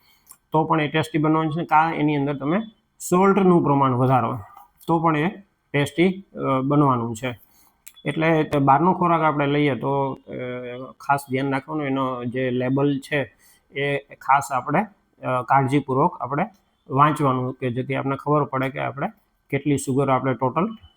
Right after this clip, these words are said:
લઈએ છીએ. અને ખાસ કરીને બાળકોમાં જે સુગરની અપર લિમિટ છે એ તો આપણી જે મોટી ઉંમરની વ્યક્તિ હોય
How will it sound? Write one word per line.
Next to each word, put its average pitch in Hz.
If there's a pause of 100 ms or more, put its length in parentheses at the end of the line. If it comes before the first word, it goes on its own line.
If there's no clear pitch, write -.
(140)
લઈએ 143
છીએ. 123 (880)
અને 147 (240)
ખાસ -
કરીને 170 (280)
બાળકોમાં 165
જે 170
સુગરની 160
અપર 151
લિમિટ 160
છે 170
એ 151
તો 160
આપણી 151
જે 151
મોટી 147
ઉંમરની 160
વ્યક્તિ 165
હોય 175